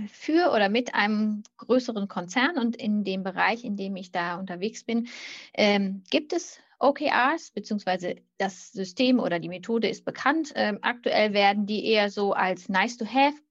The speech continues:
irgendwie gehandelt. Ähm, es gibt Teams, die haben ein komplettes Set. Ähm, teilweise gibt's das auch wirklich in, in den jeweiligen Abstufungen, ne? Also mit Bereich und Team und so weiter. Ähm,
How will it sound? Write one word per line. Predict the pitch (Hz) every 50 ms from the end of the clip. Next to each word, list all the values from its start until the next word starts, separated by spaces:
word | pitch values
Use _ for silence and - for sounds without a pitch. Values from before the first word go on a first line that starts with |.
| _ _ _ -
irgendwie | - 240 247 254 254 247 254 247 233
gehandelt. | 240 233 226 247 269 254 254 240 247 240 247 240 240 -
Ähm, | - 220 214 202 202 202
es | 220 214 -
gibt | - 302 294 -
Teams, | - 269 247 240 240 233 240 -
die | - 220 220
haben | 233 233 233 240 240 - - - - - - - - - -
ein | 247 226
komplettes | - 214 208 208 202 190 185 170 165 - -
Set. | 311 320 311 - - - - - - - _ _ -
Ähm, | - 240 226 226 226 226 220 220 220 - - _ _ _ _ _ _
teilweise | - 247 233 233 214 220 220 208 208 208
gibt's | 208 214 208 -
das | - 214 202 196
auch | 208 202 -
wirklich | 202 185 - 185 185 - -
in, | 196 190 -
in | - 202 190
den | 185 185 185
jeweiligen | 180 175 196 208 202 185 185 180 180 175 262
Abstufungen, | - 285 294 - - - - 277 254 - 262 247 226 202 202
ne? | 247 349 -
Also | 233 202 190 190
mit | 185 190 196 185 - - -
Bereich | 196 190 185 175 185 196 202 208 208 -
und | 202 190 185
Team | - - 214 214 214 202
und | - 190 190
so | - 180 175
weiter. | 196 202 240 254 277 254 247 247 - -
Ähm, | 220 208 214 214 214